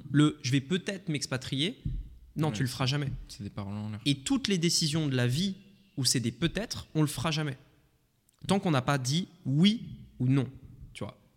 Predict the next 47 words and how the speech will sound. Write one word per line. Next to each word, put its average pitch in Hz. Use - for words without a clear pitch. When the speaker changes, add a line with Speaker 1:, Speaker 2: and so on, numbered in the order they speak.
Speaker 2:
Hmm. 123
Speaker 1:
C'est -
vrai 147
pour 135
aller 113
à 110
la 110
salle, 170
c'est -
vrai 147
pour, 151
euh, 113
je, 113
faire 117
un 110
sport, -
c'est -
vrai 139
pour, 147
euh, 117
une 123
personne 175
avec 120
qui, 151
euh, 117
t'es 120
en 117
couple, 233
par 120
Speaker 2:
Hmm. 120
Speaker 1:
exemple. 147
Euh, 123
c'est 131
vrai 135
pour 151
un 113
voyage, 151
pour, 113
euh, 113
une 117
expatriation, 135
un 113
business, 151
une 113
décision, 170
tout. 185
Speaker 2:
Hmm. 117